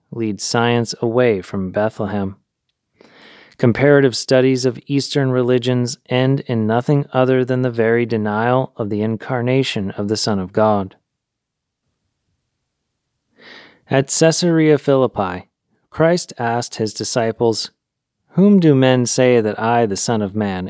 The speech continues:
am?" They said, "Some say that thou art John the Baptist, some Elias, and others Jeremias or one of the prophets."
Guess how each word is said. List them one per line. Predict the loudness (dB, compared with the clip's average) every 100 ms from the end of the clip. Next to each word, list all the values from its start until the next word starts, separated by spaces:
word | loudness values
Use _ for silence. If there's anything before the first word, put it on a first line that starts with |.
| -2
am?" | -2 -2 -8 _ _ _ _ _ _ _ -6
They | -4
said, | 0 2 2 0 -8 _ _ _ _ _ _
"Some | -2 2 4
say | 4 2
that | 2 2
thou | 2 4
art | 2 0
John | -2 -2
the | -2
Baptist, | 0 -2 -4 -10 -14 -18 -20 _ _ _
some | 0 2 2
Elias, | 2 2 0 -2 -8 -14 _ _ _ _ _ -4
and | 0
others | 4 4 4
Jeremias | 2 2 2 0 -4 -6 -8 -8
or | -8 -6
one | -4 -4
of | -6
the |
prophets." | -4 0 0 -2 -10 -14